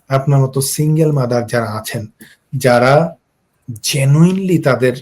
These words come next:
আহ, আপনার ইউনিভার্সাল ক্রেডিটটা দরকার, তো আপনার এই দেশ যদি আপনার best interest of the child-এর কারণে কাজ করে, সেই ক্ষেত্রে definitely আপনার এটা করতে পারবে না।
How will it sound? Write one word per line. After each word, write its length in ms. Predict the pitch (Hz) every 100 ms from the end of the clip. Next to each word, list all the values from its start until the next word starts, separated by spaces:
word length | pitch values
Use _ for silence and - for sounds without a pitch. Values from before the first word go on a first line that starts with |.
| - _
আহ, 340 | 123 117 113
আপনার 340 | 117 113 - 113
ইউনিভার্সাল 480 | 117 113 107 117 110
ক্রেডিটটা 420 | 117 113 113 107
দরকার, 460 | 117 156 160 127 - _ _ _ _ - _ _ _ _
তো 360 | 160 156 143 143 _ _ _ _ _ _ _ _ _ _ _
আপনার 340 | 139 139 143 139
এই 180 | 135
দেশ 200 | 107 143 - _ 143
যদি 220 | 139 139
আপনার 580 | 127 135 131 127 120 123 _ _ _ _
best 280 | 180 170 -
interest 420 | 160 143 143 139 143
of 40 | 123
the 100 | 123
child-এর 540 | - 127 127 127 127
কারণে 320 | 131 123 123
কাজ 360 | 120 139 135 -
করে, 220 | 135 123
সেই 180 | - 120
ক্ষেত্রে 320 | 127 - 120
definitely 840 | 107 - 139 - 208 - 117 123 - _ _ _ _ _ _ -
আপনার 440 | 123 - 117 117
এটা 180 | 120 120
করতে 300 | 110 131 117
পারবে 360 | 113 131 123 107
না। 200 | 107